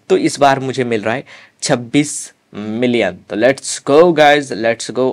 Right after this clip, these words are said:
और finally वन हंड्रेड एंड फिफ्टीन मिलियन हम लोगों की इन्वेंटरी पर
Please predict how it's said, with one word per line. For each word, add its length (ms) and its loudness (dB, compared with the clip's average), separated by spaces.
और 340 2
finally 680 0
वन 400 2
हंड्रेड 580 -2
एंड 320 -2
फिफ्टीन 640 -2
मिलियन 580 2
हम 300 -4
लोगों 260 -2
की 320 -4
इन्वेंटरी 720 -4
पर 440 2